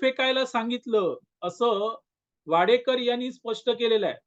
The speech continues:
वा-, वाळेकर यांनी स्पष्ट केलेलं आहे. आता तिथेही जरांगे यांच्यावर देखील गुन्हा दाखल होणार आहे.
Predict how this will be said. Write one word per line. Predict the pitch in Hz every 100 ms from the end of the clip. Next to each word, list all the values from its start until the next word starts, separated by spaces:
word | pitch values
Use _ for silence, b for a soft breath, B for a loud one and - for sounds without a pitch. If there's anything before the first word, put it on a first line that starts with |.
| -
वा-, | 175 175 175 170
वाळेकर | 170 233 247 262
यांनी | 247 240 247
स्पष्ट | - 220 - 240
केलेलं | 233 226 214
आहे. | 139 - _ _ _ _ _ _ _ _ _ _ -
आता | 180 214 269 247 - _ _ -
तिथेही | _ - 208 196 285 247 240 277 226 - _ 160 -
जरांगे | 170 196 214 226 240 254 240
यांच्यावर | 196 170 175 170 208 214 214 220
देखील | 190 202 220 214
गुन्हा | 180 190 185 185
दाखल | 185 180 180
होणार | 165 143
आहे. | -